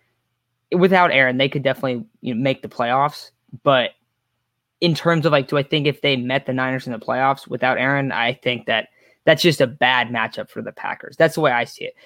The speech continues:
They could definitely knock off a team or two. Like, don't get me wrong. They still have a lot of good players on that team.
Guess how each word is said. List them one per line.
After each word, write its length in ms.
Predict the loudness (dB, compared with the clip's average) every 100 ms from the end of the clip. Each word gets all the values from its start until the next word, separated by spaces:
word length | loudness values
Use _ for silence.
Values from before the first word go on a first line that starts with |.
| _ 0
They 100 | 2
could 160 | 4
definitely 280 | 4 2 -2
knock 220 | -4 -2
off 220 | -2 -2
a 60 | -6
team 260 | -8 -6 -6
or 40 |
two. 140 | -8
Like, 220 | -8 -8 -8
don't 140 | -6 -4
get 80 | -4
me 60 |
wrong. 340 | -4 -4 -4 -10 _ _ _
They 140 | 0
still 180 | 2 4
have 160 | 4 4
a 40 |
lot 160 | 2 2
of 60 |
good 140 | 0 0
players 280 | 0 0 -2
on 60 |
that 140 | -4 -4
team. 380 | -4 -4 -4